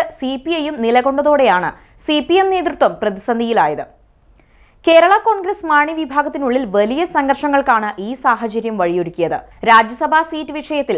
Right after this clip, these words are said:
സി പി എം കൈയൊഴിയുകയാണെങ്കിൽ മുന്നണി വിടുന്ന കാര്യമടക്കം ചർച്ച ചെയ്യണമെന്ന വികാരവും മാണി വിഭാഗത്തിൽ ശക്തമായി ഉയർന്നിരുന്നു. എന്നാൽ പാർട്ടിക്കുള്ളിലെ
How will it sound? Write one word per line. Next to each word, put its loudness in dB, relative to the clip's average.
സി -6
പി -8
എം -4
കൈയൊഴിയുകയാണെങ്കിൽ 0
മുന്നണി 2
വിടുന്ന 4
കാര്യമടക്കം 0
ചർച്ച 2
ചെയ്യണമെന്ന -2
വികാരവും 0
മാണി 4
വിഭാഗത്തിൽ -2
ശക്തമായി -2
ഉയർന്നിരുന്നു. -4
എന്നാൽ 4
പാർട്ടിക്കുള്ളിലെ 2